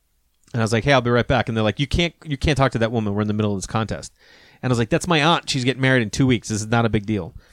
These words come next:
And they're like, "All right." So I run over and I go, "What's up?" And she goes, "Are you in the Maddie, are you in the grill in the morning?" I go, "Yeah."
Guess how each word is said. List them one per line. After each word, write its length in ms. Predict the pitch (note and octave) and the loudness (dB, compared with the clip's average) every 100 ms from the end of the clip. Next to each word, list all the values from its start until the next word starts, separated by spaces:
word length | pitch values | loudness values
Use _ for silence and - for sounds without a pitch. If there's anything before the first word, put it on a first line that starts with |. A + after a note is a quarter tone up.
| - - _ | -20 -20 _
And 120 | - G#2 | -8 -2
they're 60 | |
like, 120 | G#2 G#2 | 0 4
"All 40 | |
right." 300 | D3 C#3 C3 | 6 4 2
So 120 | - A2+ | -2 0
I 40 | |
run 180 | A2 C#3 | 2 4
over 260 | C#3+ A#2 A#2 | 4 2 0
and 140 | - A#2+ | 0 0
I 80 | |
go, 160 | A2+ A2+ | 2 2
"What's 220 | A2 D3+ | 2 2
up?" 180 | A3 - | 2 0
And 100 | A2+ | -4
she 80 | - | -4
goes, 120 | A#2+ | -4
"Are 100 | G#2+ | 0
you 160 | C3 F3 | 2 4
in 80 | F#3 | 2
the 80 | |
Maddie, 260 | D3+ D#3 E3 C#3+ - | 0 0 -2 -6 -2
are 100 | C3 | 0
you 140 | C#3 | 2
in 60 | F3 | 2
the 80 | C#3 | 2
grill 200 | B2+ C#3 | 2 2
in 40 | |
the 60 | B2 | 0
morning?" 240 | B2 G3 | -2 0
I 40 | |
go, 100 | B2 | 0
"Yeah." 280 | A#2 F#3+ A3 | 2 4 2